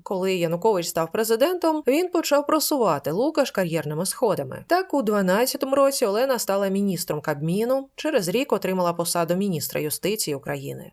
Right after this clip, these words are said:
Олена Лукаш часто виступала на медійних платформах, які просували російські наративи.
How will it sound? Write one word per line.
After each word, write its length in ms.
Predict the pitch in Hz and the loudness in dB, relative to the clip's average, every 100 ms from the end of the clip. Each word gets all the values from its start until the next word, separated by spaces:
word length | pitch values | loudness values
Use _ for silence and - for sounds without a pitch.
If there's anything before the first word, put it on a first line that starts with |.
| - | -2
Олена 340 | 196 180 180 | 0 2 2
Лукаш 400 | 202 277 269 247 | 2 4 2 2
часто 440 | - 277 311 - | 2 2 2 2
виступала 540 | 262 247 214 208 214 202 | 2 2 0 2 2 2
на 180 | 190 190 | 0 0
медійних 520 | 170 143 151 135 - | 0 -2 -4 -6 -6
платформах, 720 | 151 - 202 247 190 151 - | -6 -2 2 2 2 -4 -6
які 200 | 151 185 | -8 -6
просували 580 | - 208 214 277 262 208 | -4 -2 0 2 2 2
російські 500 | 151 - 147 - 156 | -2 -4 -8 -6 -4
наративи. 600 | 165 151 147 135 127 | -2 -2 -4 -6 -8